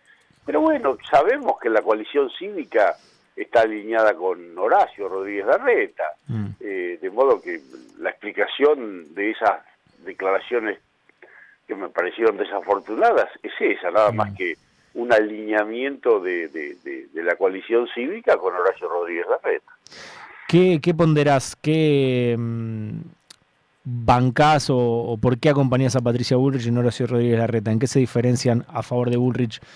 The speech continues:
Speaker 2: eh, para vos?
Speaker 1: Bueno, precisamente en lo que yo destacaba antes, en la personalidad de Patricia.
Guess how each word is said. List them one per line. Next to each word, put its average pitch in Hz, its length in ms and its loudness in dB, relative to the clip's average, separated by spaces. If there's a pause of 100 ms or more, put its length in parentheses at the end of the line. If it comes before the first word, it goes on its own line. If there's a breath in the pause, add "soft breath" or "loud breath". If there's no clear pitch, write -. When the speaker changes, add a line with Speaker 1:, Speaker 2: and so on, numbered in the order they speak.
(320 loud breath)
Speaker 2:
eh, 107 340 -2
para 107 160 -2
vos? 104 300 -6 (640)
Speaker 1:
Bueno, 165 280 0
precisamente 160 680 0
en 135 100 2
lo 113 80 4
que 107 100 -2
yo 113 100 0
destacaba 120 560 4
antes, 101 300 -6
en 95 120 -10
la 92 80 0
personalidad 98 680 -2
de 104 80 -2
Patricia. 95 520 -8